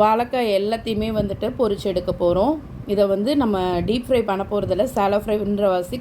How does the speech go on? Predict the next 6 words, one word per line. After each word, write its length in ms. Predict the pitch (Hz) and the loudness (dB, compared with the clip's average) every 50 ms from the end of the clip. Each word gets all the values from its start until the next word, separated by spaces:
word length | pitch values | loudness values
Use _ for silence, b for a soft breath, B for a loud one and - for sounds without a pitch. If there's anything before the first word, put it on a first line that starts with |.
| - | -2
கொஞ்சமா 360 | 247 220 240 226 240 240 240 233 214 196 | 0 0 2 0 0 0 0 0 0 0
எண்ணெய் 200 | 196 196 196 196 | 0 0 0 0
எடுத்துக்கிட்டா 440 | 190 185 - 190 175 180 - 185 185 190 | 0 -2 -4 -4 -4 -2 -2 -2 -2 0
போதும். 340 | 202 185 180 170 185 226 285 277 - - - - - - - - - - - - - - - - - - - - - - - - - - - - - - - - - - - - - - - - - - - - - - - - - - - - - - - - - - - - - - - - - - - - - - - - - 208 | 0 0 0 2 0 0 0 -2 -6 -12 -20 -20 -20 -20 -18 -18 -18 -18 -18 -18 -20 -20 -20 -18 -16 -16 -14 -14 -14 -14 -14 -12 -12 -12 -12 -12 -10 -8 -10 -10 -10 -16 -16 -12 -10 -8 -8 -6 -6 -8 -8 -10 -10 -10 -12 -10 -10 -8 -6 -6 -6 -8 -10 -12 -12 -12 -14 -14 -14 -14 -14 -12 -12 -12 -12 -12 -12 -12 -10 -4 0 2
பார்க்கறதுக்கு 560 | 202 202 208 208 240 214 208 214 196 233 240 | 2 2 2 0 -2 -4 -4 -4 -2 -2 -2
அப்படியே 260 | 226 - - 202 220 | -2 -2 -2 0 0